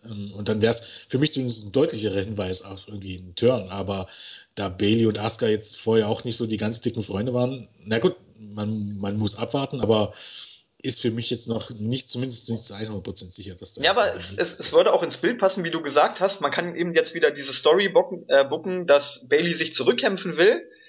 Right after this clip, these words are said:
Speaker 2: So, und Asuka merkt langsam aber sicher, okay, Bayley wird immer besser, die trainiert jetzt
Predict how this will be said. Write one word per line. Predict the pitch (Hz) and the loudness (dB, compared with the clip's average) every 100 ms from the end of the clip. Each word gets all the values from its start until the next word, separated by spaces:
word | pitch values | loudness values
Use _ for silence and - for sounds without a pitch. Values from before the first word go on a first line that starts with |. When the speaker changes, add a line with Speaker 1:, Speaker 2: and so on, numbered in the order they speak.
| - - | -20 0
Speaker 2:
So, | 185 143 | 4 6
und | 135 - | 6 4
Asuka | 175 - 247 175 | 2 2 0 2
merkt | 147 202 226 120 | 4 2 2 0
langsam | 139 208 247 196 | 0 2 0 4
aber | 165 143 | 4 4
sicher, | 170 208 226 - | 2 2 2 2
okay, | - 175 | 0 0
Bayley | - 147 170 170 | 4 4 4 4
wird | 151 - | 4 4
immer | - | 2
besser, | 151 - 233 | 2 4 2
die | 196 226 | 0 -8
trainiert | - 127 247 - | -6 0 0 2
jetzt | 247 247 - | 4 4 0